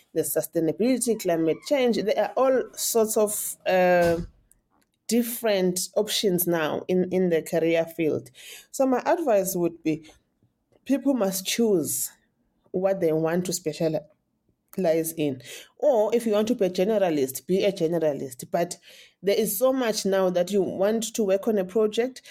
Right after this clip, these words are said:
you just need somebody who has E S G experience. You just need somebody who's done a waste management plan, for example. So people must choose, but be passionate about it.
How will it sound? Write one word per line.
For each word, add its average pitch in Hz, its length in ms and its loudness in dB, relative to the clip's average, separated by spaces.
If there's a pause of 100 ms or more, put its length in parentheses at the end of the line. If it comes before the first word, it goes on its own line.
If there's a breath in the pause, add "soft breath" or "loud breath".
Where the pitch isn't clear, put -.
(200 loud breath)
you 185 120 2
just 190 300 -2
need 190 160 0
somebody 175 340 0
who 175 100 0
has 170 220 0
E 185 100 2
S 180 160 0
G 165 200 -2
experience. 156 580 -4
You 165 80 0
just 185 280 -2
need 196 140 0
somebody 180 340 0
who's 185 220 0
done 156 340 -4 (220 loud breath)
a 170 100 0
waste 180 260 0
management 175 420 -2
plan, 151 280 -2
for - 100 -4
example. 156 520 -2 (480 soft breath)
So 220 400 0 (160 loud breath)
people 294 180 2
must 226 260 0
choose, 247 240 0
but - 260 -4 (220 soft breath)
be 240 80 -2
passionate 339 440 0
about 220 340 0
it. 185 200 0